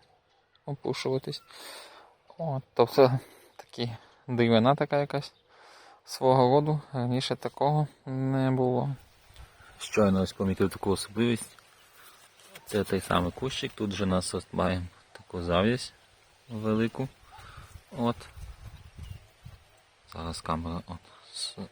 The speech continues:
одловлю фокус, постараюсь. І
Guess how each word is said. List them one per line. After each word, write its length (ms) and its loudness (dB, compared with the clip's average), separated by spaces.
одловлю 400 0
фокус, 400 -8
постараюсь. 640 -4
І 240 -4